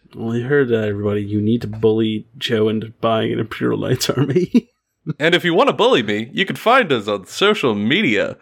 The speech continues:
Speaker 1: What a segue. Look at you. You're
Speaker 2: I'm
Speaker 1: a
Speaker 2: a
Speaker 1: professional.
Speaker 2: I'm a pro podcaster. Some may say I'm an influencer. <laughs>
Speaker 1: Uh, no one says that.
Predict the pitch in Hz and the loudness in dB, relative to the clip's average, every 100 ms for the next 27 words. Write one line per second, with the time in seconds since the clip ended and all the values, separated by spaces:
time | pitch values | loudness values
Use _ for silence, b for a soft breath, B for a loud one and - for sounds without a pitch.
0 | B B B B 175 277 247 139 - - | B B B B -4 2 2 2 -2 2
1 | 147 123 113 117 110 123 220 226 147 - | 4 4 2 2 4 2 2 2 -4 -6
2 | 127 127 127 120 127 208 196 104 - - | -2 2 4 4 4 4 4 2 -2 2
3 | 131 - 117 113 139 220 160 113 - 139 | 2 2 -2 0 2 2 0 -4 -2 0
4 | 117 98 110 113 156 147 - 98 92 - | 0 -2 -2 2 2 0 -2 -2 -4 -6
5 | 90 85 - 101 - 151 190 120 104 - | -6 -8 -12 -8 -2 0 2 0 2 2
6 | 107 98 95 92 90 76 95 110 127 - | 2 2 0 -2 -6 -8 -2 -2 -2 -6
7 | 90 76 73 - - - B B B B | -10 -10 -12 -12 -12 -14 B B B B
8 | - 120 - 185 147 - 165 127 _ _ | -6 -4 -2 -2 -2 0 -2 -2 _ _
9 | - 127 127 127 131 143 151 131 110 - | -8 2 2 2 2 4 4 2 0 -4
10 | 110 - 110 110 | -6 -4 -6 -8